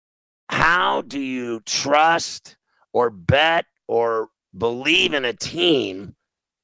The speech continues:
I'm, it, it, it's inexplicable to me that blows a twenty-five point lead. They literally rolled over and died. They stopped playing.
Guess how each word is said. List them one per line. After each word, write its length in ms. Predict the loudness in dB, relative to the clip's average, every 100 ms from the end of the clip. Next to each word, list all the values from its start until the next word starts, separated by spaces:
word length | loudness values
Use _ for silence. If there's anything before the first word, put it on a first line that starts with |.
| _ _ _ _ _ 0
I'm, 220 | 0 -2
it, 460 | -10 -10 -10 -14 -4
it, 200 | -2 0
it's 320 | 0 -2 -2 0
inexplicable 800 | 2 0 -2 0 0 0 0 0
to 60 |
me 260 | -2 -8 -6
that 220 | 2 2 2 -12 _ -12
blows 600 | -4 0 2 4 2 -2
a 80 | -8
twenty-five 840 | -8 -12 -6 -4 -4 0 0 2
point 220 | -2 -2 2
lead. 300 | 2 2 -2 -20 -20 _
They 280 | -2 0 0
literally 680 | -2 -8 -4 0 2 2 0
rolled 540 | 0 4 6 6 2 2
over 320 | 2 2 -2
and 160 | 0
died. 560 | 2 2 2 -2 -4 -8 _ _ 0
They 140 | 2
stopped 760 | 2 -4 0 2 2 0 -6 -4
playing. 760 | 0 2 2 -2 -4 -8 -10